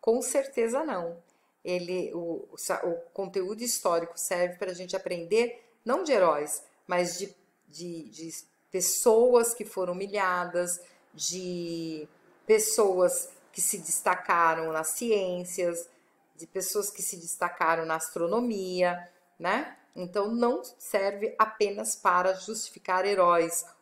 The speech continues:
ou para sabermos de heróis. Ela nos traz um conteúdo de diversas personalidades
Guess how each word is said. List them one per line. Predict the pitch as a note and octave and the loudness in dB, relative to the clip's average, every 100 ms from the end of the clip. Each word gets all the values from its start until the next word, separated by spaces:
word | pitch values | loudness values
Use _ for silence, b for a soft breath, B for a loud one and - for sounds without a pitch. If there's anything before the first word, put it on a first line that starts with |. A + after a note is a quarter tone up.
| _ | _
ou | - F#3 G3+ G#3+ | 0 4 4 2
para | - F#3 F3 F#3 F#3 F#3 | 4 8 10 8 4 0
sabermos | - F#3+ E3 D#3+ E3 E3 | -2 -2 -2 -6 -8 -12
de | - F3 | -10 -6
heróis. | E3+ D#3 D3+ - b b b _ | -4 -6 -6 -8 b b b _
Ela | D#3+ D#3 D#3+ E3+ - | -4 0 2 0 -8
nos | F3 F3 E3+ | -12 -6 -4
traz | - F3 F3+ F#3 | 0 2 2 -2
um | G3+ | -8
conteúdo | - F3 F#3 E3+ E3+ G3+ A#3 C#4+ b b b b _ | -12 -16 -12 -10 -8 -8 -8 -10 b b b b _
de | E3+ F3+ | -12 -8
diversas | G#3+ F3 F#3+ G3+ A#3 - B3 - | -8 -2 2 4 4 0 -4 -2
personalidades | A#3+ - A#3+ A#3 A3+ F3+ D3 D3 - - | -4 -4 -6 -4 -4 -4 -4 -8 -8 -8